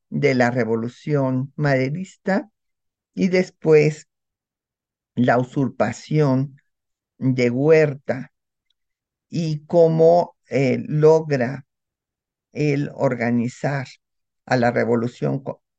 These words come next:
constitucionalista hasta el triunfo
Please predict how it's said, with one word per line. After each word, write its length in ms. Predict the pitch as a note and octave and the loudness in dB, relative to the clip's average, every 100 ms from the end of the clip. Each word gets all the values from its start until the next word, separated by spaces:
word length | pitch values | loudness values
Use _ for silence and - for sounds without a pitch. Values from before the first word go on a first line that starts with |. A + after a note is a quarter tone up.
| _ _ _ _ - | _ _ _ _ 0
constitucionalista 1400 | D3+ D3+ D3+ D#3 D3+ D3+ C#3 B2 C3+ D#3+ D3+ - D#3+ G#3 _ _ - _ _ | 2 4 2 -4 -4 -2 0 2 0 -2 -6 -4 -4 -4 _ _ -20 _ _
hasta 580 | - C#3+ D3 - D#3 C#3+ | -2 0 0 0 0 0
el 360 | - C#3 B2+ - | 0 -2 -2 -4
triunfo 840 | F#3 G#3+ A#3 D4 A#3+ - E3 G#3 | 0 2 2 0 -6 -4 -4 -6